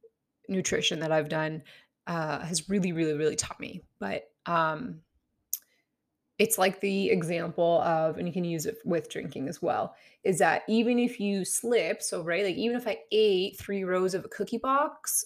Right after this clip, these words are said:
like, at, like, one P M, I was like, "Okay, well," and something I learned over the years, instead of being like,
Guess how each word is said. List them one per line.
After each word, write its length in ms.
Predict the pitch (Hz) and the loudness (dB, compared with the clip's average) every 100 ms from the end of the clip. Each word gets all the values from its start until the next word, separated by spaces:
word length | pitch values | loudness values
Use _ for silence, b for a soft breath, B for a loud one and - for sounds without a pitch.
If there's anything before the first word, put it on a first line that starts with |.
| - | -2
like, 180 | 185 - | -4 2
at, 220 | 185 - - | 2 2 0
like, 280 | 175 170 - | 0 0 0
one 400 | 180 170 175 185 | -2 0 -2 -4
P 220 | - 170 | -6 -6
M, 340 | 160 208 339 403 _ b b b | -4 -2 -2 -4 _ b b b
I 60 | 185 | 4
was 160 | 208 | 6
like, 220 | 208 196 - | 6 4 2
"Okay, 320 | 269 202 165 | 0 2 0
well," 380 | 214 220 226 - - | 4 4 4 -4 -10
and 140 | 202 | -2
something 280 | - - 180 | 2 2 0
I 60 | 165 | -4
learned 380 | 160 165 165 160 | 0 2 2 0
over 120 | 147 | -2
the 100 | 147 | -6
years, 520 | - 220 156 - - b b b | 0 2 2 -2 -8 b b b
instead 320 | 214 - 254 | 2 4 4
of 100 | 226 | 4
being 160 | 220 220 | 2 2
like, 180 | 190 | 2